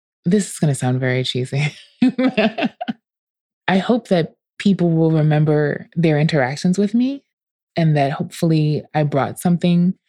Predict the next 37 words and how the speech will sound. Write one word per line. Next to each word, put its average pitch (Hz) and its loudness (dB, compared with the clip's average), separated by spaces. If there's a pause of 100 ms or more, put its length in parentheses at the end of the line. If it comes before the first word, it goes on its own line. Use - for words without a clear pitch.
(300)
to 220 2
them 226 2
that 165 0
maybe 165 2
shifted 170 -2
the 165 2
way 160 2
they 160 0
thought 160 -2
about 160 -2 (760)
the 185 2
world 208 4
or 165 0
themselves, 180 2 (160)
you 262 4
know, 240 2
even 220 4
in 202 4
sort 185 2
of 165 0 (240)
subtle, 180 2
unspeakable 160 0
ways 143 0
that 147 -4
they 147 -2
might 147 -2
have 151 -6
carried 147 0
forward 143 -2 (500)
that 160 2
might 160 2
have 156 -2
helped - -4
them 156 0
do 156 0
life 143 -2
differently. - -10